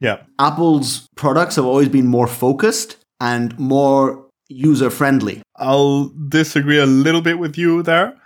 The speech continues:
Speaker 1: User-friendly, yes, absolutely. Focused, I don't know. The first, like, two or three generations of Apple Watches, you could tell that Apple itself didn't really know in which direction they were going. In the last, let's say, series four, five, and six, especially five and six,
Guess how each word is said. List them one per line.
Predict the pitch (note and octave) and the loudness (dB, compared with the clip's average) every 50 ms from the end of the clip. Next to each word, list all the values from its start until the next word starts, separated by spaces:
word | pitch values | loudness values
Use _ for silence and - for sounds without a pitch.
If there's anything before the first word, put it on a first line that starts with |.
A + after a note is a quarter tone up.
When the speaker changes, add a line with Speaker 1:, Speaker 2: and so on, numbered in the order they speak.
| _ _ _ | _ _ _
Speaker 1:
User-friendly, | C#3+ C3+ D3 D#3+ D#3 D#3+ D3 D3+ E3 E3 F#3 G3 G#3 G#3 | 0 2 2 2 2 2 0 2 0 0 2 0 0 0
yes, | D#3 A#2 A2 A2 - - | 2 2 0 0 0 -2
absolutely. | G#2 G#2 - G#2 G#2 G#2+ A#2 C3+ C3+ C#3 E3 G3+ C#4+ - _ _ _ _ _ _ - | -6 -6 -4 -6 -4 -4 -4 -4 -4 -4 -6 -8 -8 -12 _ _ _ _ _ _ -16
Focused, | - - C#3 E3+ F3 - G3+ G#3 G#3 - - _ - | -4 -2 0 0 0 2 0 0 0 -2 -6 _ 0
I | C#3+ C#3+ | 0 2
don't | D3 C#3 B2 | 2 2 0
know. | A2 F#2+ - - _ - | 0 -4 -6 -8 _ -4
The | - B2 C3 | -4 -2 -2
first, | - - G#3 A#3+ A#3 - - | 0 0 0 0 0 0 0
like, | A#3 F#3 C#3+ C#3+ | 0 0 -2 -2
two | - D#3 D#3+ | -4 -2 0
or | E3 D#3+ C3+ | 2 2 0
three | C3 - D3 D3+ C#3+ | 0 0 0 0 0
generations | C3 B2 B2+ B2 B2 A#2 A#2 A#2 A#2+ A#2+ - C3 A#2+ A#2 - | 0 0 -2 0 0 2 2 2 0 0 -2 -4 -4 -2 -2
of | A2+ G#2 G#2 | 0 0 2
Apple | G#2 G2+ - A2+ G2+ | 0 0 0 -2 -2
Watches, | G2 G#2+ A#2+ - - D#3 D#3+ D#3 - - _ _ _ _ _ _ _ _ _ | 0 -2 -2 0 0 -2 -2 -2 -6 -16 _ _ _ _ _ _ _ _ _
you | - A#2+ C#3 C3+ | -4 -2 -2 0
could | C3+ D#3+ C#3 - | 2 0 0 2
tell | C#3 B2 B2+ B2+ | 2 2 2 2
that | A#2+ A2+ - - | 0 -2 -2 -2
Apple | - A2 A#2 A#2 - B2+ A#2+ A2+ A2+ - - _ _ _ _ - | -2 0 0 0 0 0 0 0 0 -2 -6 _ _ _ _ -6
itself | G#2+ - - - A2+ A2 A2+ A#2+ - - _ _ _ - | -6 -6 -4 -2 0 0 0 0 -2 -6 _ _ _ -2
didn't | - A2+ A2 A2+ A2+ G2 | 0 2 2 2 0 0
really | A2 G#2+ G2+ G#2 | -2 0 0 0
know | G2+ G2+ G#2 G2 G2 | -2 0 -2 -2 -2
in | G2 G2 | -2 -2
which | G2+ G2 - - | -2 -4 -4 -4
direction | A2+ G#2+ G2+ F#2+ - - A2 G#2 | -2 0 0 -2 -2 -4 -10 -6
they | G2+ | -6
were | G2 G2 G2 G2 | -4 -4 -6 -6
going. | F#2+ F#2 F#2 F2+ F2 C3 _ _ _ _ _ - | -6 -6 -6 -6 -10 -12 _ _ _ _ _ -2
In | E3+ F3 F3+ F#3+ F#3 F3 | 0 2 2 2 0 0
the | E3+ D#3+ | 2 2
last, | D#3 C#3 C#3 C#3 C#3 C#3 - - | 4 4 4 4 2 0 -2 -4
let's | C3 A#2 - - | -4 -4 -2 0
say, | C3+ B2 B2 B2 | 0 2 2 0
series | A2+ - - B2+ B2+ B2+ B2 B2 A#2+ A#2 - | -2 -2 0 2 2 4 4 2 2 0 -4
four, | - - - - - - - C3 C3 C3+ C3+ C3+ B2+ | -10 -14 -20 -20 -14 -4 0 0 2 4 4 2 2
five, | C3 - B2 A#2 A#2 A#2+ A#2 A2+ | 0 0 0 2 2 2 0 -2
and | A2 G#2 | -4 -6
six, | - - C#3+ D#3+ D#3 - - - | -2 0 0 0 0 -4 -10 -12
especially | - G#2+ - - C3 C3 C3 - B2 A2+ | -12 -12 -10 -4 -4 -4 -4 -2 -6 -6
five | A2 - A#2 G#2+ G#2 | -4 -6 -8 -8 -8
and | G#2+ A2 - | -8 -10 -4
six, | - C3+ D3 D3 | -2 -2 -2 -2